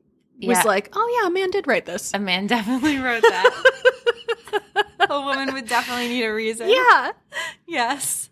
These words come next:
Speaker 2: That's really funny. I didn't think about that until you said it.
Speaker 1: It only struck
Speaker 2: But
Speaker 1: me
Speaker 2: you're
Speaker 1: on the
Speaker 2: totally
Speaker 1: second,
Speaker 2: right.
Speaker 1: the second time through where I read that. Because I remembered them sleeping together. And in every other instance where she's in a relationship or when she's with somebody, there's a reason.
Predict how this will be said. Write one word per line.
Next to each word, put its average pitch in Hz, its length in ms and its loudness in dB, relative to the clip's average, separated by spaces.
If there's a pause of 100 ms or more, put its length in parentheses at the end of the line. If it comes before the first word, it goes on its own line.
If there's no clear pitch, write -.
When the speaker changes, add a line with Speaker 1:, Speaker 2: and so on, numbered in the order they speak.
(200)
Speaker 2:
That's 226 220 -4
really 254 220 -2
funny. 190 300 -8
I 202 100 2
didn't 254 200 -4
think 220 180 -4
about 190 240 -2
that 160 180 -8
until 208 240 -6
you 190 160 -6
said 175 240 -8
it. 220 140 2
Speaker 1:
It 339 80 4
only 311 260 2
struck 240 240 2
Speaker 2:
But 233 80 0
Speaker 1:
me 240 60 4
Speaker 2:
you're 226 80 6
Speaker 1:
on 220 80 4
the 277 60 2
Speaker 2:
totally 233 280 6
Speaker 1:
second, 226 120 2
Speaker 2:
right. - 200 -8
Speaker 1:
the 240 80 -2
second 220 540 -2
time 214 340 -4
through 214 520 -4 (400)
where 254 140 2
I 254 120 4
read 226 300 0
that. 202 320 2 (260)
Because 311 160 -4
I 320 60 2
remembered 359 440 4
them 240 120 -2
sleeping 339 320 -2
together. 226 280 -2 (220)
And 269 100 2
in 269 60 2
every 339 260 2
other 277 140 2
instance 269 480 0
where 220 80 2
she's 220 240 -4
in 247 140 0
a 247 60 0
relationship 220 680 0
or 202 120 0
when 196 100 -2
she's 208 240 -6
with 262 180 2
somebody, 220 520 0 (400)
there's 214 240 2
a 196 60 -2
reason. 196 680 0